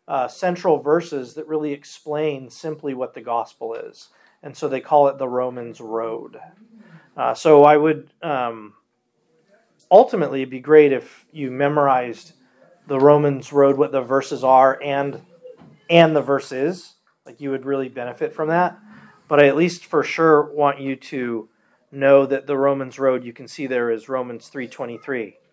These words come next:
Romans six twenty-three, Romans five eight,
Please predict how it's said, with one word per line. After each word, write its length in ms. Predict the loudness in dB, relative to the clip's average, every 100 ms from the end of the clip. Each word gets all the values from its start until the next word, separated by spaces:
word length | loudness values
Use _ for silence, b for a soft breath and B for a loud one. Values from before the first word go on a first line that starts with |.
| _ _ _ _ _ _ _
Romans 320 | -8 -8 -6
six 220 | -6 -8
twenty-three, 640 | -6 -6 -6 -12 -18 -18 _ _ _ _ _ _ _ -10
Romans 360 | -8 -8 -12
five 280 | 2 4 6
eight, 360 | 4 2 -2